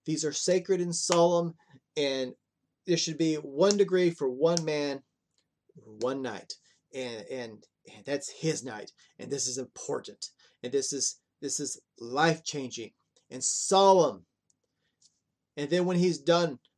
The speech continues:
when he's reinvested, he gets patted on the back and his hand's shaking, and you take him out for a drink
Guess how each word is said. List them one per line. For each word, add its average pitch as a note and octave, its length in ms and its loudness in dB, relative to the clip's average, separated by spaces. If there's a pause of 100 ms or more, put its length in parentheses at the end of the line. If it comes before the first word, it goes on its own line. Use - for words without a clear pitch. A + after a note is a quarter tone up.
when D#3 120 -8
he's E3 340 -2
reinvested, C#3+ 840 0 (260)
he D3+ 100 -4
gets D#3+ 180 0 (100)
patted D#3+ 320 0
on D3 140 0
the B2 60 -12
back B2+ 340 -6 (220)
and B2+ 140 -12
his A#2 240 -12
hand's D#3 400 -4
shaking, - 480 -2 (260)
and C3 100 -6
you C3 60 -6
take F3 240 2
him D#3+ 80 4
out D3 220 0
for C#3+ 120 2
a A#2 100 0
drink B2+ 300 -6